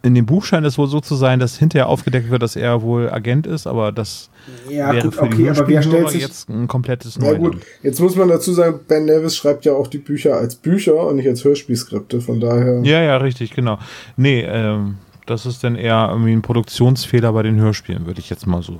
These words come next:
Speaker 2: Ja, oder welcher, welcher Agent stellt sich denn auch vor mit dem Namen, „Hi, ich bin Burt Young, ich
Speaker 3: Äh,
Speaker 2: bin Agent“?
Speaker 3: Sterling Archer. Archer enttarnt sich eigentlich bei jeder Gelegenheit.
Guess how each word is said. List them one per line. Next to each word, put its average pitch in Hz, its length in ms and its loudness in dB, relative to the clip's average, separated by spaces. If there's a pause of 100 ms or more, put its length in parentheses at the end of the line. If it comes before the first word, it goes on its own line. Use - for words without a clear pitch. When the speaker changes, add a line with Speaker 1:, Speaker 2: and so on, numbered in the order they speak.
(140)
Speaker 2:
Ja, 107 160 0
oder 120 140 4
welcher, 123 340 0
welcher 127 320 2
Agent 127 300 0
stellt 127 200 2
sich 127 120 -2
denn 135 100 0
auch 120 160 -4
vor 127 160 -2
mit 123 120 2
dem 123 100 -2
Namen, 123 180 -4
„Hi, - 160 2
ich 131 80 -2
bin 135 140 2
Burt 131 240 2
Young, 135 60 -2
ich 147 60 4
Speaker 3:
Äh, 147 220 4
Speaker 2:
bin 123 80 -6
Agent“? 131 340 -4
Speaker 3:
Sterling 208 480 2
Archer. 143 560 0
Archer 175 640 0
enttarnt 160 460 0
sich 147 180 -6
eigentlich 135 260 -4
bei 143 80 2
jeder 147 280 2
Gelegenheit. 117 680 -2